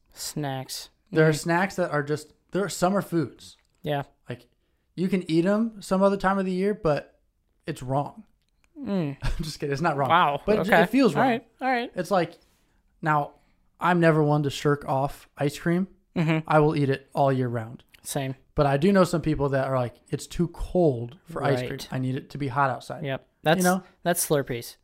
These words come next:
Speaker 1: I always, I always
Speaker 2: Okay,
Speaker 1: drink
Speaker 2: okay.
Speaker 1: Slurpees in the wintertime, and they're like, "How do you drink a Slurpee right now? It's, like, twenty degrees outside." And I'm like, "Well, it never melts." That's why.
Speaker 2: Oh.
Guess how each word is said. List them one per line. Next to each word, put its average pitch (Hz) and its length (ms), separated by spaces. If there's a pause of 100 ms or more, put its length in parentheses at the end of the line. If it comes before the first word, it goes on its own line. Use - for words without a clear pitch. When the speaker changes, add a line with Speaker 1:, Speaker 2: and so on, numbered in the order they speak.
(460)
Speaker 1:
I 151 60
always, 151 240 (200)
I 180 120
always 151 180
Speaker 2:
Okay, 175 80
Speaker 1:
drink 180 220
Speaker 2:
okay. 143 100
Speaker 1:
Slurpees 139 360
in 131 40
the 135 100
wintertime, 131 400
and 131 80
they're 127 100
like, 123 180
"How 143 180
do 160 80
you 151 140
drink 151 280
a 160 40
Slurpee 160 440
right 120 200
now? 123 180
It's, - 220
like, 131 240 (160)
twenty 143 260
degrees 151 320
outside." 135 300
And 131 100
I'm 131 140
like, 127 200 (600)
"Well, 143 420 (240)
it 156 120
never 139 360
melts." - 520 (600)
That's 190 320
why. 156 280
Speaker 2:
Oh. 117 400